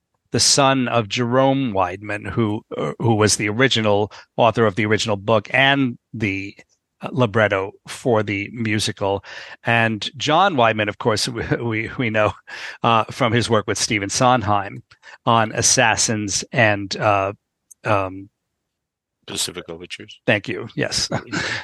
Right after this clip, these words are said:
Speaker 2: Mm-hmm.
Speaker 1: Uh, uh, so that's an interesting thing that's happened here, that the son has <laughs> rewritten, uh, to a certain extent, the musical.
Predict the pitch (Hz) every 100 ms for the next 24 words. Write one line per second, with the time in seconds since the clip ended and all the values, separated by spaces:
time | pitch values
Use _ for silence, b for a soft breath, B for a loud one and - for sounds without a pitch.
0 | 123 120 104 123 - _ _ _ _ _
1 | _ _ 165 147 135 131 127 - - -
2 | - - 156 147 143 143 143 - _ _
3 | _ _ - 135 160 170 - 160 143 135
4 | 127 - 135 123 113 - 127 120 110 131
5 | 117 - 101 - 143 139 117 117 - -
6 | - - 160 120 104 92 127 113 120 120
7 | 123 131 117 95 107 B B B B -
8 | 110 104 104 - _ _ _ _ - 147
9 | - 143 104 98 - 101 110 _ _ 127
10 | 113 107 101 110 104